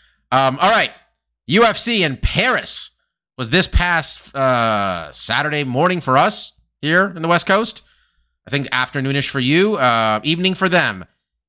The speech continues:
At the Accor Arena in Paris, France, in front of fifteen thousand people,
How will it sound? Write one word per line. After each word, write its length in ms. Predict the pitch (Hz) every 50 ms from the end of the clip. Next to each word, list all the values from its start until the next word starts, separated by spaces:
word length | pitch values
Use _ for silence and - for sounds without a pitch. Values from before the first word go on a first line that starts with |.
| _ _ _ _ _ _ _ _ _ _ _ -
At 280 | - 143 151 151 - -
the 520 | 160 160 160 156 151 147 147 147 - _ -
Accor 680 | 151 175 202 214 202 - 175 185 196 196 190 190 165 151
Arena 460 | 139 151 185 214 190 143 101 80 - _ _
in 180 | - 131 131 127
Paris, 400 | - - 156 165 160 156 147 -
France, 480 | - - 147 151 160 175 196 202 - -
in 140 | 143 131
front 280 | - - 151 170 180 170
of 140 | 151 127 -
fifteen 500 | - 185 208 208 208 - 196 202 196 165
thousand 440 | - 175 175 185 185 160 170 160 135
people, 500 | 165 180 170 - 202 208 202 202 202